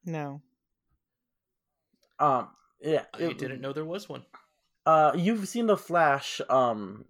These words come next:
Speaker 2: the new two thousand fourteen to nowadays Flash show, right, Al?
Speaker 3: Yeah.
Speaker 2: Um,
Speaker 3: I have
Speaker 2: the
Speaker 3: not seen the most recent season and
Speaker 2: No,
Speaker 3: a half,
Speaker 2: you don't,
Speaker 3: but yeah.
Speaker 2: you don't have to. The, um,
Speaker 3: Hmm.
Speaker 2: the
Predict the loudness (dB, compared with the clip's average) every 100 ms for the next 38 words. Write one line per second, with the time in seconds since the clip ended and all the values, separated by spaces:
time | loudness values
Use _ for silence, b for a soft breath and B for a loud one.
0 | -8 -4 -2 0 0 -4 -12 -8 0 0
1 | 0 -4 -6 -4 -6 -6 -8 -10 -6 0
2 | 0 0 -4 -8 -6 -6 -6 -8 -6 -4
3 | -4 -6 _ -20 -18 -18 _ -20 -20 _
4 | _ _ -10 -10 -18 -20 _ _ _ 6
5 | 6 6 0 -6 -4 -2 -2 -2 -6 -8
6 | -10 -8 -6 -6 -6 -6 -8 -10 -10 -12
7 | -16 -18 _ -14 -10 -10 -10 -10 -6 -6
8 | -2 -2 -4 -10 -10 -10 -6 -2 -2 -2
9 | -6 -8 -8 -10 -8 -4 -2 -2 0 2
10 | 2 0 -4 -8 2 4 4